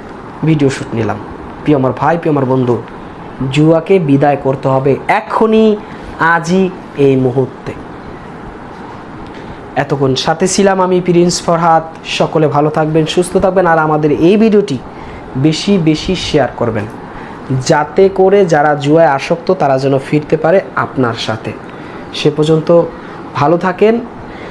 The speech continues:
আবার সামনে নতুন প্রোগ্রাম আসবে, সেই প্রোগ্রামে যেন আপনি জুয়া খেলেন না, এটা কমেন্ট করতে পারেন।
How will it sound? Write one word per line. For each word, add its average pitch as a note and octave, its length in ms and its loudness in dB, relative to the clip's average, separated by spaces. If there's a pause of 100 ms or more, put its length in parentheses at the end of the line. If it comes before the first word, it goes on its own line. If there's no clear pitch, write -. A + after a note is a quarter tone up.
(220)
আবার D3 360 2 (220)
সামনে C3 280 2
নতুন C3+ 400 2 (380)
প্রোগ্রাম C#3 380 4
আসবে, D#3+ 500 4 (300)
সেই C3 240 0 (120)
প্রোগ্রামে F#3 500 4
যেন G#3 180 4
আপনি D#3 480 0
জুয়া D3+ 380 4 (760)
খেলেন E3+ 340 2
না, A3 260 4
এটা D#3 200 0
কমেন্ট C#3 380 0
করতে C3 260 -2
পারেন। G#2+ 240 -2